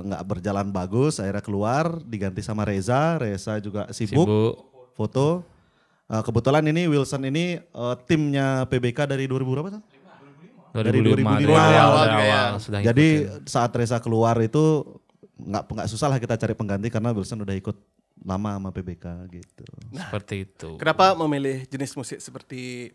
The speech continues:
Speaker 3: P B K yang sekarang? Emo ya, bisa dibilang?
Speaker 1: Ya, emo, post hardcore gitu.
Speaker 3: Ah.
Speaker 1: Awalnya sih Doni ngajakin bikin band tuh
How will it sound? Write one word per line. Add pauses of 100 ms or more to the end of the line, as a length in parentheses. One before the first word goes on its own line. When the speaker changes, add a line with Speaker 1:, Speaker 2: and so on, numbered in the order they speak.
Speaker 3:
P
B
K
yang
sekarang? (260)
Emo
ya, (100)
bisa
dibilang?
Speaker 1:
Ya,
emo,
post
hardcore
gitu.
Speaker 3:
Ah.
Speaker 1:
Awalnya
sih
Doni
ngajakin
bikin
band
tuh